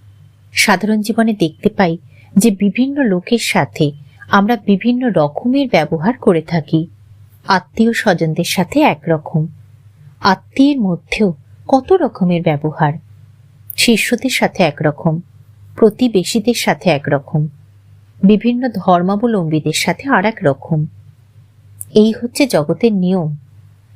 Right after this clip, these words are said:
কিন্তু শ্রী মায়ের জীবনে দেখি যে তিনি যখন বিভিন্ন লোকের সাথে ব্যবহার করেছেন,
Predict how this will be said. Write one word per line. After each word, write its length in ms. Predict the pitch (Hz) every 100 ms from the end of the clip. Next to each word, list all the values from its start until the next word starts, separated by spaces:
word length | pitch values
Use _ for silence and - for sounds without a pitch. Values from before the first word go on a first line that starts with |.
| - -
কিন্তু 300 | 233 226 269
শ্রী 300 | 247 - 254
মায়ের 400 | 220 170 170 233 240
জীবনে 420 | - 185 170 254 -
দেখি 440 | 156 - - 156 - - - _ _ -
যে 120 | 247
তিনি 380 | - 254 269 294
যখন 640 | - 175 156 - - 208 160 - - -
বিভিন্ন 520 | 190 240 294 381 415
লোকের 280 | 302 208 196
সাথে 340 | - 202 196
ব্যবহার 500 | 185 143 143 180 196
করেছেন, 640 | 196 165 147 - - 151